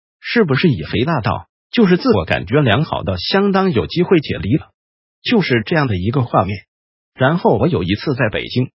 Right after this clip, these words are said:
跟徐哥哥在闲扯淡的时候，就提到徐哥哥说，现在的这个大陆的人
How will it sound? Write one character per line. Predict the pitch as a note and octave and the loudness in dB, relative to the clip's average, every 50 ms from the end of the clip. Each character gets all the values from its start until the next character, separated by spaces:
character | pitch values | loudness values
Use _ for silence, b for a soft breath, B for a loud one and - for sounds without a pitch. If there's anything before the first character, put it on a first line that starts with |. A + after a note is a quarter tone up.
| _ _ _ | _ _ _
跟 | - F#3+ G3 G3 G3 | 0 2 2 2 2
徐 | - - - E3 F3+ | 0 -2 -4 -2 0
哥 | F#3 F#3+ F#3 | 2 2 2
哥 | D3+ | 2
在 | B2+ B2 G#2 | 0 0 -2
闲 | F#2 - - G#2+ A2 E3 | -2 -2 -2 -2 -2 -2
扯 | - - - D#2 | -2 -4 -6 -4
淡 | D#2+ C#3 C#3 A#2 | -2 -2 -2 -2
的 | F2+ | -2
时 | D#2+ - - | -4 -6 -10
候， | - - - - - _ _ _ _ _ | -10 -10 -10 -12 -12 _ _ _ _ _
就 | - D#3+ B2+ | -4 -4 -4
提 | G#2+ - - B2 | -2 -2 -2 -2
到 | C3+ C#3+ A2 | 0 -2 -2
徐 | - - - - F3 G3 | -4 -8 -4 -4 -2 2
哥 | F3 F#3 F3 | 2 2 2
哥 | B2 E2+ | 2 -2
说， | D#2+ - D2 C#2 - - _ _ _ _ - | -6 -6 -8 -8 -10 -12 _ _ _ _ -10
现 | - - B3+ A#3+ G3+ E3+ | -4 2 4 4 4 4
在 | G3+ F#3+ | 4 2
的 | C#3+ - F#2+ | 2 0 0
这 | - G#3+ F#3+ | 0 0 0
个 | D3+ C#3+ | 0 0
大 | C#3+ F3 E3 D#3 | -4 -2 -2 0
陆 | D3 C#3+ B2 | 0 0 -2
的 | F#2+ D#2+ | -2 -2
人 | D2+ D#2+ E2 G#2 | -4 -4 -4 -4